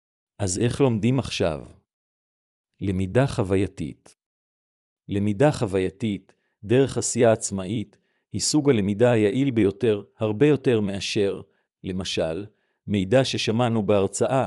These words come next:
או קראנו בספר. חוויות נרשמות בזיכרון שלנו, וכל מה שקשור אליהן ברור, מובן ונגיש באמצעות הזיכרון.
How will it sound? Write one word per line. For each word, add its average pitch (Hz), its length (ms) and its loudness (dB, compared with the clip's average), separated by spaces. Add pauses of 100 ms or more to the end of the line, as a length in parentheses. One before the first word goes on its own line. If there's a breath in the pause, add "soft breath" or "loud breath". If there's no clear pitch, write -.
(120)
או 117 120 -2
קראנו 113 420 0
בספר. 76 680 -4 (1080)
חוויות 107 580 2
נרשמות 107 540 -2
בזיכרון 107 580 -2
שלנו, 95 500 -2
וכל 139 300 0
מה 135 160 -2
שקשור 123 520 -2
אליהן 95 320 -2
ברור, 95 520 -2 (420)
מובן 120 460 -2 (160)
ונגיש 110 480 -2
באמצעות 113 560 0
הזיכרון. 98 640 -4